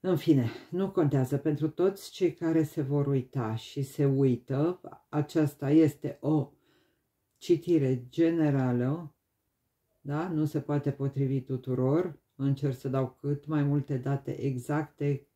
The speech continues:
să vă fie foarte clar. Da? Și pentru toți care se vor uita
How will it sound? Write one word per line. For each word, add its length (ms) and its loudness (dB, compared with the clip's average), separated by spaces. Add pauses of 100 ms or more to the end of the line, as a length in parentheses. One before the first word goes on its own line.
(440)
să 260 -12
vă 140 -2
fie 220 -4
foarte 600 -4 (160)
clar. 500 -4 (1800)
Da? 280 -4
Și 200 -10
pentru 320 -4
toți 360 -8
care 260 -2
se 160 -8
vor 220 -2
uita 540 -2